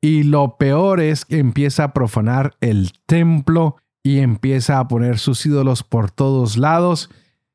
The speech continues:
Está invitando a que todo se profane, a que haya traición, a que haya abominación en contra de Yahvé, en contra del templo, en contra de la ley.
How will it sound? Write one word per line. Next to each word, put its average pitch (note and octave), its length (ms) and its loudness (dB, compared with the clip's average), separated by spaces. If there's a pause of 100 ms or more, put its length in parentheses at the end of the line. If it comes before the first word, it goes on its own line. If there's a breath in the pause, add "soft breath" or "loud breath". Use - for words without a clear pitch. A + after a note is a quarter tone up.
(280)
Está C3 380 0
invitando C3+ 720 0
a A#2+ 160 -4
que A2 140 -4
todo B2+ 400 -2
se G2 240 -2
profane, B2+ 720 -2 (260 soft breath)
a A#2+ 120 -4
que A#2 140 -6
haya A2+ 420 -2
traición, F3 880 -2 (480 soft breath)
a C3 100 0
que - 160 -4
haya C3 420 -2
abominación C3 1000 0
en C#3 140 -2
contra A#2+ 440 -2
de G#2+ 200 -2
Yahvé, C3+ 640 -2 (800)
en A#2 160 0
contra A2 400 -2
del F2+ 240 -4
templo, C3+ 560 0 (420 loud breath)
en B2+ 220 0
contra A#2 580 0
de G2+ 160 0
la E2+ 160 -2
ley. D3 400 0